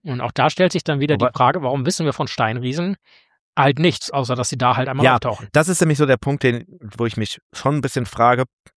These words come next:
Speaker 2: ja, hm, also wenn es die lange gegeben hätte und es zum Beispiel mal sehr viele gab und jetzt nur noch weniger, hätten wir davon nicht im zweiten Zeitalter mitbekommen?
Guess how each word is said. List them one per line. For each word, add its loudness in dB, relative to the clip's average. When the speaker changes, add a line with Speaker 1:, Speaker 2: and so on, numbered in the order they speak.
Speaker 2:
ja, 0
hm, -6
also 0
wenn 2
es -4
die -6
lange 2
gegeben 0
hätte -2
und -4
es -4
zum -2
Beispiel -2
mal 2
sehr 4
viele 2
gab 2
und -4
jetzt -2
nur -4
noch -4
weniger, 0
hätten -6
wir 2
davon 2
nicht -2
im -2
zweiten 0
Zeitalter -2
mitbekommen? -4